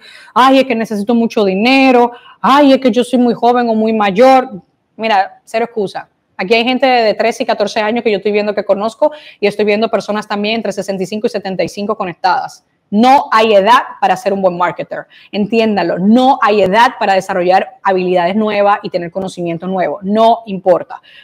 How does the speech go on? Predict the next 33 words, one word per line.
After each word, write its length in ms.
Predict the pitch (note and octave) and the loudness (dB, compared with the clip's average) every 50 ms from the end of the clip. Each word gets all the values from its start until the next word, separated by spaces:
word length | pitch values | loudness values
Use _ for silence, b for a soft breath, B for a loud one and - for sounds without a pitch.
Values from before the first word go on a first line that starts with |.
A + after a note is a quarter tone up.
| b b | b b
Yo 560 | - F3 F#3+ B3+ B3 A#3+ A3 A3 - - - - | -4 2 4 6 6 6 4 2 -2 -10 -6 -2
he 120 | G#3+ G#3+ | -2 0
podido 380 | G#3 A#3+ A3 A3 G#3+ G#3 G3+ G3 | 2 4 4 4 4 2 2 2
construir 300 | G3+ G3 F#3 - G3+ F#3+ | 0 -2 -2 -2 -2 -2
un 80 | G3 G3 | 0 2
grupo 240 | G#3 A3+ F#3 G#3 | 2 2 4 4
de 60 | F#3+ F3+ | 2 2
empresas 520 | F#3 F3 - A3 C4 C4 - D4+ C4+ A3 | 2 0 2 2 2 2 2 0 0 0
gracias 400 | F#3 F#3+ G3 F#3+ - A#3+ A#3 - | 2 0 0 0 0 -4 -6 -4
al 120 | G3+ F#3+ | -4 -4
marketing, 580 | F#3 F3+ F#3 G3 G#3 G#3+ G#3+ - E3+ - - C#3+ _ _ _ _ _ _ _ _ _ _ _ | -4 -2 0 2 2 2 0 -2 -8 -12 -14 -18 _ _ _ _ _ _ _ _ _ _ _
¿ok? 180 | - F3+ D#3+ - G#3 G#3+ A3+ | -12 -8 -4 -2 0 2 2
Gracias 340 | G3+ G3+ F#3+ F#3 A#3 A3 G3+ | 2 2 2 2 2 0 0
a 40 | G#3 | -2
ser 160 | - A3 G#3 | -2 -2 0
marketer. 640 | G#3+ G#3 A3 A3+ G#3+ - F#3 - - D#3 C#3 b b b b b b b b b b _ _ _ _ | 2 2 2 2 0 -2 -2 -2 -2 -4 -4 b b b b b b b b b b _ _ _ _
Míralo 240 | - F#3+ G3 G3+ | 0 2 2 4
ahí, 360 | G#3 G#3 A3+ A#3 A3 - _ _ _ _ _ _ _ | 4 2 2 0 -4 -8 _ _ _ _ _ _ _
todo 140 | - F3+ F#3 | -6 -4 -4
nació 240 | G3 G3+ - A3 | -4 -4 -4 -4
de 60 | G#3+ G#3+ | -4 -2
mi 100 | G#3 G#3+ | -2 -2
marca 300 | G#3 G3+ G3+ A3 G3+ G#3 | -2 -2 -4 -4 -6 -6
personal. 520 | G#3 G3+ - G#3+ G#3 A3 G#3+ G3+ F#3 - _ _ _ _ _ _ _ _ | -8 -10 -8 -8 -6 -6 -6 -8 -8 -12 _ _ _ _ _ _ _ _
Tenemos 320 | F3+ F3 F3 F3 E3+ E3+ | -6 -4 -4 -4 -6 -6
softwares, 680 | - - G#3 G#3 G3+ G#3 _ - D#3+ - - _ _ _ _ _ | -4 -2 -2 -2 -2 -2 _ -10 -10 -10 -12 _ _ _ _ _
tenemos 320 | F3+ G#3 F3+ F#3 F3 - | -12 -10 -8 -8 -8 -8
agencias, 600 | F#3 D#3 - - G3+ G3 G3 F3+ - F3 E3 - | -10 -10 -8 -8 -8 -6 -8 -8 -10 -14 -18 -16
tenemos 240 | _ F3 F3 F#3+ F#3+ | _ -12 -8 -6 -4
la 80 | G3 F#3 | -4 -4
firma 260 | - - G3+ G3 G3 | -4 -6 -6 -4 -4
de 60 | F#3+ | -6
consultoría, 760 | - F#3+ F#3 F3+ - F#3+ F3+ - F3 F3 G3+ G#3 F#3 D3+ - | -6 -8 -8 -8 -8 -8 -2 -2 0 0 0 0 0 -2 -2